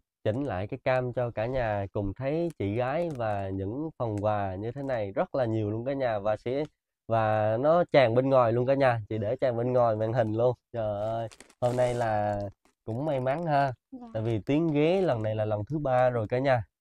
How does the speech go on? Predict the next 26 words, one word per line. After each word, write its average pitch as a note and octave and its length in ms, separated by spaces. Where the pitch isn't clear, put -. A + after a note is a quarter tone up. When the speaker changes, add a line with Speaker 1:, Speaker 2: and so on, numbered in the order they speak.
Speaker 1:
Thì, G2+ 260
ờ, G2 120
mới C#3 340
gặp B2 180
được G2+ 220
chị. G#2+ 300
Hai C3 260
lần G#2+ 180
trước E3+ 260
á, F#3 140
thì G2+ 360
chị G2 240
đã C3 360
đi C3 160
làm A2 320
ở A2+ 100
trên B2+ 200
núi. D#3+ 260
Tiến D3+ 180
tới D3+ 280
thì G2+ 360
không C3 260
thấy D3+ 200
chị G#2+ 160
ở G#2 100
nhà. A#2 340